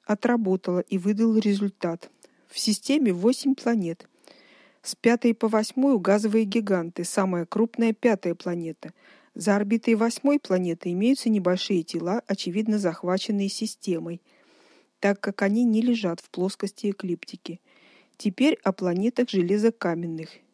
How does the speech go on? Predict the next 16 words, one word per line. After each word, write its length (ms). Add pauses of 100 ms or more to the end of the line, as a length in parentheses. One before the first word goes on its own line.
(120)
Их 160
четыре. 580 (640)
Первая 460
мала 340
для 160
нормальной 520
гравитации 720
и 120
не 180
имеет 340
атмосферы. 720 (460)
Расположена 640
слишком 460
близко 380
к 60
звезде. 480